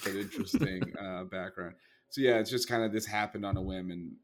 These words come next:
Speaker 1: now we have this new owner in the league. So
Speaker 2: It is weird though. Yeah, it did come out of nowhere. I agree. Usually these things, you,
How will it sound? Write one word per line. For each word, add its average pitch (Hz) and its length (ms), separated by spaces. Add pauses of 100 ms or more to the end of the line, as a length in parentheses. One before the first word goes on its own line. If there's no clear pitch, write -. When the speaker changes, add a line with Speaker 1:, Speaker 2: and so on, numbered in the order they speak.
(140)
Speaker 1:
now 98 300
we 92 160
have 90 160
this 90 160
new 85 240
owner 80 180
in 78 120
the 71 80
league. 65 280
So 78 220
Speaker 2:
It 151 120
is 208 180
weird 117 280
though. 90 140
Yeah, 92 240
it 92 140
did 123 340
come 110 200
out 104 120
of 98 80
nowhere. 90 560
I 104 100
agree. 95 380
Usually 120 360
these 107 200
things, 104 420
you, 92 200